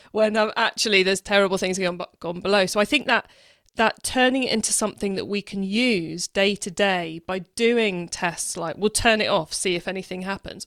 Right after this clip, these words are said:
Oh, sales have gone down. Right. We know that's really important. Let's build it into our model," is, is a bit which I think,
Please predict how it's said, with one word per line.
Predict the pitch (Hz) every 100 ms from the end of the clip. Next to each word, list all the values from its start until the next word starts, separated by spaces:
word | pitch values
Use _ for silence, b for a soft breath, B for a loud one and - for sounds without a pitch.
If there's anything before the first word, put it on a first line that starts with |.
| -
Oh, | 339 311 214 -
sales | 254 233
have | 220
gone | 196
down. | 185 170 180
Right. | 196 180 - b b b
We | 214 226
know | 233 220
that's | 208 -
really | 202 190
important. | 185 - 202 -
Let's | 180 -
build | - 196 190
it | 185
into | 180 180 180
our | 175
model," | 190 190 - 175 - b b b -
is, | 214 - - _
is | - 226
a |
bit | 196 - 247 -
which | 226 214 - -
I | 220
think, | - 240 233 -